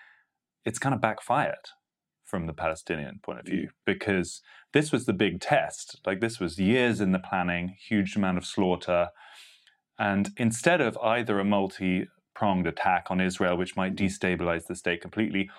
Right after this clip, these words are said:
Speaker 1: or a breakdown in the Abraham Accords and normalization of relations,
Speaker 2: Mm.
Speaker 1: none of that has happened. Instead, they've just got, they've taken a huge step back in, in the Gaza Strip. There's,
Speaker 2: Yeah.
Speaker 1: despite a few protests on college campuses, Western governments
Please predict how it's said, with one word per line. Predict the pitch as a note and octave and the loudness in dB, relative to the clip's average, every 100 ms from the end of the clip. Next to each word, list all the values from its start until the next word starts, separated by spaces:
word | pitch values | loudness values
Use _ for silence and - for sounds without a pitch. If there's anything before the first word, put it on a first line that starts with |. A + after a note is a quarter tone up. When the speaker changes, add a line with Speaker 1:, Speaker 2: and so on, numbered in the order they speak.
| - | -2
Speaker 1:
or | C#3 D3 D3 | 2 4 4
a | G2+ | 2
breakdown | G#2 G2+ G2+ G2 F#2 F2+ | 0 0 -2 -2 0 0
in | F2+ | 0
the | F2+ | 2
Abraham | F2+ F2 F2+ | 0 0 -2
Accords | F2+ - F#2 F2+ F2 | -4 -2 0 0 -2
and | F#2 F#2 G#2 | -4 -4 -2
normalization | A#2 G2+ F#2+ F2+ F#2+ F#2 G2+ F#2 | 2 4 4 2 2 0 0 -2
of | F#2+ | 0
relations, | F#2+ C#3+ D3+ F#3 - - | 2 2 0 0 0 0
Speaker 2:
Mm. | |
Speaker 1:
none | C#3 G3+ | 2 4
of | F3 | 4
that | G#2+ | 2
has | - - | 0 -6
happened. | - - - - - | -8 -8 -10 -10 -6
Instead, | A2+ - E3 A2+ | -2 2 4 4
they've | A2 G2 | 0 0
just | G2+ - | -4 2
got, | G#2+ - - - - - _ _ | 2 2 -4 -20 -20 -20 _ _
they've | B2 | -6
taken | A2+ G#2 | -2 0
a | G2 C#3 | 2 2
huge | A#2 | 0
step | - G#2+ F#2+ | 2 0 2
back | G2 G2+ F#2+ | 2 2 2
in, | G2 F2+ F2+ - - | -2 -2 -2 -8 -6
in | F2+ F2 | -2 -2
the | |
Gaza | E2 F2 E2 E2+ | 0 0 0 -6
Strip. | - D3+ C#3+ - - - | -4 0 2 0 -6 -4
There's, | G#2+ | -4
Speaker 2:
Yeah. | - - _ | -4 -18 _
Speaker 1:
despite | A#2 A#2+ C#3 A2 | -2 4 4 2
a | |
few | - A2+ F#2+ - | 0 0 0 -2
protests | A#2+ A2 G#2 G2 | 0 2 0 0
on | G2+ | -2
college | G2+ F#2+ F#2+ | 0 0 0
campuses, | D#3+ D3+ A#2+ G#2 G#2 - _ - | -2 -2 0 0 -2 -8 _ -4
Western | B2 B2 - G2+ | -2 0 0 2
governments | - G#2+ A2 E2+ B2 - | 4 2 2 0 -2 -4